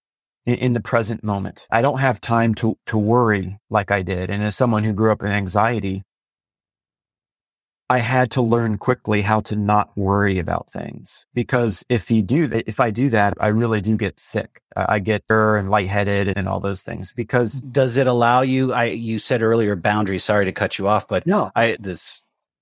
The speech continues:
Speaker 2: you got me down a rabbit hole already. So here we go. It sounds like it's helped with your anxiety, but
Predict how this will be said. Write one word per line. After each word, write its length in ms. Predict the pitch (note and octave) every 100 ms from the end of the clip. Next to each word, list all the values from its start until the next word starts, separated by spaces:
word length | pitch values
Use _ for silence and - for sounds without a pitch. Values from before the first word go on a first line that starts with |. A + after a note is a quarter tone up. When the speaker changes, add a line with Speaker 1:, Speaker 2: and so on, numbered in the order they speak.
| _ _
Speaker 2:
you 100 | - -
got 160 | A#2 A#2+
me 100 | G#2+
down 180 | A2 G#2
a 40 |
rabbit 300 | G2 G2+ F2
hole 200 | D#2+ F2
already. 380 | D#2 D#2 D#2 - - - -
So 160 | A#2
here 160 | G#2 A2+
we 100 | A2
go. 260 | G#2 F#2 - -
It 160 | B2
sounds 440 | - - D3 F3 D3
like 300 | B2+ A#2+ -
it's 180 | G#2+ -
helped 360 | - C3+ -
with 220 | C#3+ B2 B2
your 120 | A2+
anxiety, 1080 | G#2 F2+ A2+ A2+ C3+ C#3+ A2 F#2+ F#2 F#2 G#2
but 320 | G#2 A2